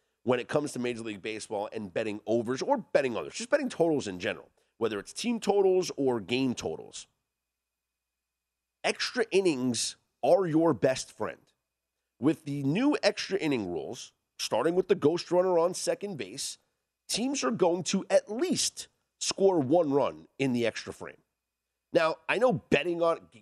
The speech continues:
know, banking on a game to go extra innings is not, like, the best strategy. I'm just saying it provides you a little extra cushion.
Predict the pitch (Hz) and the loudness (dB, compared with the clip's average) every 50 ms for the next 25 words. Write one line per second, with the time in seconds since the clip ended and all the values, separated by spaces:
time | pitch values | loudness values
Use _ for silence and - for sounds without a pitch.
0 | 98 113 120 101 - - 113 139 175 147 160 165 175 175 160 143 123 131 147 160 | _ _ -8 -8 -4 -2 -2 -2 -2 -4 -6 -2 0 0 0 0 0 0 0 0
1 | 170 151 - - 160 156 123 139 135 - - 107 123 175 196 151 131 131 117 110 | 0 0 0 2 2 2 2 0 -2 -2 -2 0 2 2 2 2 0 -2 -2 -4
2 | 95 90 113 131 135 - 120 117 110 - - 104 82 - 135 113 - - - - | -2 -2 -2 -2 0 0 0 0 0 0 -4 -4 -2 -2 -4 -2 -4 -8 -10 -6
3 | - 147 165 196 165 226 185 135 151 165 190 240 247 - - - 240 226 226 226 | -2 0 0 0 0 -2 -2 0 0 0 0 0 -2 0 2 2 2 2 2 -2
4 | - - - _ _ _ - 294 330 - - - 339 311 269 220 - 262 277 294 | -4 -8 -14 _ _ _ -4 -4 -4 -4 -4 -2 -2 -2 2 2 2 2 4 2
5 | 277 254 196 - 294 311 302 285 262 247 262 294 302 302 285 - - - 294 - | 0 -2 -4 -2 -2 -2 0 -2 -4 -4 -4 -4 -2 -4 -4 -4 -4 -4 -4 -2
6 | - - - - 311 - - 311 311 277 - 277 220 123 85 - | -4 -4 -2 -2 -2 0 2 2 2 2 2 2 0 0 0 -6